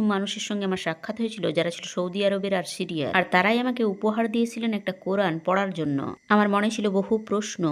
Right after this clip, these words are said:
আমি অনেক বেশি পড়াশোনা করেছিলাম, তবে কোরআন পড়ে আমি যেটা বুঝেছিলাম তা হলো ইসলাম হলো এমন একটা ধর্ম যেটা আমার ও আল্লাহর মধ্যকার বিষয়, আর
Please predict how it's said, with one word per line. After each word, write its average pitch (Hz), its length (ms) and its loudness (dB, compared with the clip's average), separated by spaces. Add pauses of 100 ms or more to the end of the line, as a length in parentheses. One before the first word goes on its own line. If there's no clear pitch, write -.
(380)
আমি 190 120 6 (100)
অনেক 226 220 2
বেশি 233 200 -2
পড়াশোনা 208 400 0
করেছিলাম, 175 440 -2 (200)
তবে 185 140 4 (120)
কোরআন 220 340 4
পড়ে 254 220 4
আমি 226 100 2
যেটা 196 280 0
বুঝেছিলাম 190 680 0 (220)
তা 196 120 6
হলো 190 120 4 (100)
ইসলাম 226 280 0
হলো 208 120 2
এমন 185 320 2
একটা 233 180 -4
ধর্ম 208 360 0 (300)
যেটা 190 180 6 (160)
আমার 214 220 2 (140)
ও - 20 2 (180)
আল্লাহর 214 520 2
মধ্যকার 185 400 -2
বিষয়, 151 420 -2 (320)
আর 190 100 6